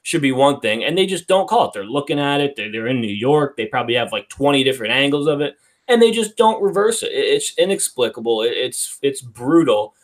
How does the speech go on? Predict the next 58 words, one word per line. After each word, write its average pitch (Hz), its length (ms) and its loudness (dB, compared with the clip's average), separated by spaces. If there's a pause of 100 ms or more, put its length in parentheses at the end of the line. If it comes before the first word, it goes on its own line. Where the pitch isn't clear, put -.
(140)
And, 147 320 -2
you 170 100 -4
know, 131 100 2
as 147 140 2
a 156 60 0
result, 156 320 2
the 127 60 -2
Yankees 127 300 -2
lost 120 220 0
their 170 100 -4
challenge, 117 420 -6
and 160 100 -6
then 190 100 0
we 180 80 -2
couldn't 170 240 -4
challenge 165 320 2
anything 165 300 2
else 170 180 0
the 123 60 -2
rest 127 140 -2
of - 40 -14
the 151 60 -4
game. 151 160 -2
It, 104 240 -10
it's 123 180 -6
just, 143 260 -6
it's 151 160 -10
not 131 220 0
right, 104 240 -2
man. 107 180 -4
I'm, 143 180 -2 (300)
I'm 202 140 4
so 131 240 4
ready 107 260 2
for 101 180 -6
robot 101 380 -2
umpires, 98 480 -6
man. 101 240 -10
I, 165 260 -2
I 156 140 -4
hate - 220 -6
the 147 160 -8 (380)
eight 190 180 8
out 170 180 6
of - 80 -4
ten 123 140 0
umpires 113 500 -4
in 117 80 -10
the 113 140 -8
M 113 60 -6
L 107 160 -6
B, 110 100 -6
it - 140 -10
seems 127 160 -8
like, 123 180 -2
are 110 80 -6
just 107 240 -16
god-awful. 104 800 0